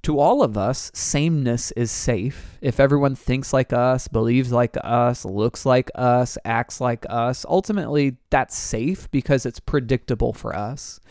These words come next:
But creativity is the willingness to explore all of those unknown things and then take people on the journey through that creative work.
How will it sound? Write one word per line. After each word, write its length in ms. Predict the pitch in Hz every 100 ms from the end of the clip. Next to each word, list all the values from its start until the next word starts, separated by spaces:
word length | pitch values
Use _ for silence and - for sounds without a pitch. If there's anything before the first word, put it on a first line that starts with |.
| - - - - -
But 140 | 165 160
creativity 920 | 190 165 139 - 277 214 127 120 120
is 140 | 139 127
the 100 | 147
willingness 560 | 147 156 160 147 -
to 140 | - 143
explore 680 | - - - 160 180 185
all 220 | - 165 185
of 120 | 160
those 260 | 175 156 -
unknown 560 | 151 156 156 131 131 156
things 640 | - 180 185 196 190 - - - - -
and 160 | 156
then 160 | 160 147
take 440 | - - 185 208 -
people 460 | 180 170 156 147
on 240 | - 135 139
the 100 | 139
journey 440 | 120 123 120 120
through 400 | 113 - 135 131
that 220 | 123 120
creative 500 | - 127 113 113 107
work. 400 | 104 107 - -